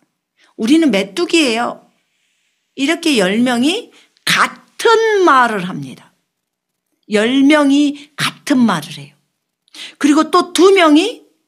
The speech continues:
이 열 명과는 다른 말을 하는데 두 명도 같은 말을 하죠. 똑같은, 열두 명이 똑같은 말이 아니에요.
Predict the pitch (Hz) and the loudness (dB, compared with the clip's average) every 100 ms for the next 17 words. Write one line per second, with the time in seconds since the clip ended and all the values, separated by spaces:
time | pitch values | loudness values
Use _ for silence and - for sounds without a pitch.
0 | _ _ _ _ _ _ - 285 294 247 | _ _ _ _ _ _ -4 2 4 4
1 | 277 311 302 277 269 262 - 220 285 381 | 4 4 2 0 -2 -4 -4 -2 2 2
2 | 349 294 240 220 214 196 202 320 415 - | 4 2 0 -4 -6 -6 -2 -4 -4 -14
3 | _ _ - 320 311 285 240 220 262 277 | _ _ -6 2 4 4 0 -4 -6 -8
4 | _ _ _ - 190 - 208 170 147 143 | _ _ _ -12 -10 -6 -4 -4 -6 -12
5 | 165 147 - _ _ _ _ _ _ - | -16 -18 -20 _ _ _ _ _ _ -20
6 | _ 370 381 392 381 381 370 220 - - | _ -4 -2 -2 -2 0 0 0 -4 -12
7 | - 240 233 349 339 330 349 370 359 302 | -4 -2 0 0 2 0 -4 -4 0 2
8 | 277 254 254 180 233 208 180 269 - | 2 0 -4 -2 -2 -2 -4 -8 -12